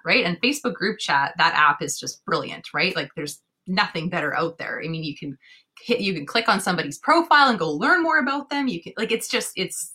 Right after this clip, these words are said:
it's, it's all you need, right? And it's free. So people who like your Facebook page or in your private group, they might not see something you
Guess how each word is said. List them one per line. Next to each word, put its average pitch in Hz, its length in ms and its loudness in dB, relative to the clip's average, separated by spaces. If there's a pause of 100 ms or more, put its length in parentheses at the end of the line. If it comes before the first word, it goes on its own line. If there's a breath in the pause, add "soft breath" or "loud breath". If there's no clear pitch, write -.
it's, - 180 -10 (200)
it's 180 140 -8
all 247 140 4
you 160 100 -2
need, 123 220 -10 (100)
right? 247 260 0 (220 soft breath)
And 339 100 -2
it's - 120 -8
free. - 360 2 (120)
So 190 460 -2 (720 loud breath)
people 277 220 4
who 254 100 2
like 233 220 4
your 226 80 -2
Facebook 202 460 -4
page 202 340 0
or 170 220 0
in 175 180 0
your 165 120 0
private 190 360 0
group, 196 240 -6
they 233 100 0
might 247 200 2
not 294 200 4
see - 160 -6
something 254 340 0
you 214 120 -4